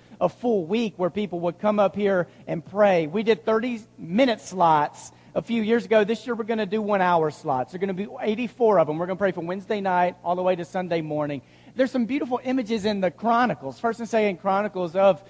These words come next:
the people of God coming together where night and day there was music and prayer happening in the place of God. And there's something powerful about coming. We'll be in this room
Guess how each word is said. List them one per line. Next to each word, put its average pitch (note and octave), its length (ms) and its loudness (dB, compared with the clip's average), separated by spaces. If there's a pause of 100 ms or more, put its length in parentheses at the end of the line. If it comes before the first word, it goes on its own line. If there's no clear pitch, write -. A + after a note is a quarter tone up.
(180)
the F#3+ 100 -6
people B3 340 0
of F3+ 80 -2
God G3 300 4
coming A#3+ 260 -2
together G3 300 2
where F3+ 160 0
night G#3+ 560 0
and G3 200 -6
day F#3 380 4
there F#3 180 0
was E3+ 240 -4
music G#3+ 480 -8
and F#3+ 240 -6
prayer G3 520 0 (180)
happening G#3 520 2
in F3+ 80 -4
the E3+ 80 -4
place F#3+ 360 0
of C#3+ 160 -12
God. E3 300 4
And F3+ 40 -8
there's F#3+ 120 -6
something C4+ 260 -4
powerful G#3 460 0
about F3+ 220 2
coming. F#3 160 -4
We'll F3+ 100 -4
be G3 160 -6
in E3+ 120 -6
this A#3 240 0
room F#3+ 400 -4